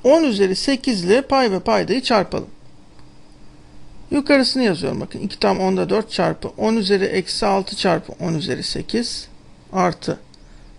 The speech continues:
altı çarpı on üzeri eksi yedi çarpı on üzeri sekiz. Yani on üzeri sekiz ile,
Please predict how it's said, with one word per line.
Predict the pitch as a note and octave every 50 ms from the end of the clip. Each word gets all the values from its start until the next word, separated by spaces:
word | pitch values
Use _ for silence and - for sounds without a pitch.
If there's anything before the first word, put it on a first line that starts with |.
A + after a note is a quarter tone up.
| - - - - -
altı | G3 G3 G#3+ G#3+ - B3
çarpı | - - A#3 G#3+ G3 F3 - E3+
on | F3+ G3+
üzeri | G3+ F#3 F3 F#3+ E3+ F3+
eksi | - F3 E3 - - - F#3
yedi | F#3 F3 F3+
çarpı | F3 - - E3 D3 C#3 - -
on | - - - F#3
üzeri | G3+ G3 G3 A3 A3 A3
sekiz. | G#3+ - A3 G#3+ - A#3+ A3+ - - - - - - - - - - -
Yani | - E3+ D#3+ D#3+ E3 D#3 - -
on | F3+ F#3+ F#3+
üzeri | F#3+ F3 F#3+ F#3 F3+
sekiz | E3+ - G3+ F3+ - - E3 E3+
ile, | F#3 G#3 A3+ A3+